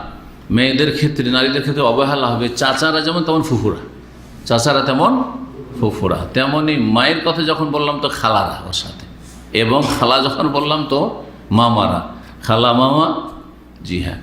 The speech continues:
আপনার শ্যালকের সাথে আপনার সম্পর্ক আত্মীয়তা সম্পর্ক না, আপনার কেউ না, আপনার ছেলেদের আত্মীয়, কিন্তু ওর মায়ের, ওদের মায়ের দিক থেকে এই কি-, বি-, বিষয়গুলি খেয়াল রাখতে হবে। জি হ্যাঁ, এই জন্য একজন মানুষ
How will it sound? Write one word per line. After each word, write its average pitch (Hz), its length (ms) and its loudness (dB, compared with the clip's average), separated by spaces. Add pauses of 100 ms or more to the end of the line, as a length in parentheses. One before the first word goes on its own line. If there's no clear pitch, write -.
(500)
আপনার 170 320 2 (120)
শ্যালকের 226 540 4
সাথে 226 180 0
আপনার 214 320 0
সম্পর্ক 214 360 0 (200)
আত্মীয়তা 190 400 0
সম্পর্ক 139 360 0
না, 80 240 -4
আপনার 190 320 2
কেউ 135 220 2
না, - 60 -8 (920)
আপনার 156 320 2
ছেলেদের 202 420 2
আত্মীয়, 113 320 0
কিন্তু 82 280 -6 (1300)
ওর 95 140 0
মায়ের, 104 300 2
ওদের 120 220 2 (680)
মায়ের 117 400 4
দিক 101 220 2
থেকে 95 260 -6 (120)
এই 107 140 0
কি-, 113 280 2
বি-, 139 160 0
বিষয়গুলি 160 420 0
খেয়াল 160 240 0
রাখতে - 240 -6
হবে। - 180 -12 (180)
জি - 100 -10
হ্যাঁ, - 140 -14 (1400)
এই 156 60 2
জন্য 180 180 0
একজন 160 240 0
মানুষ 156 240 2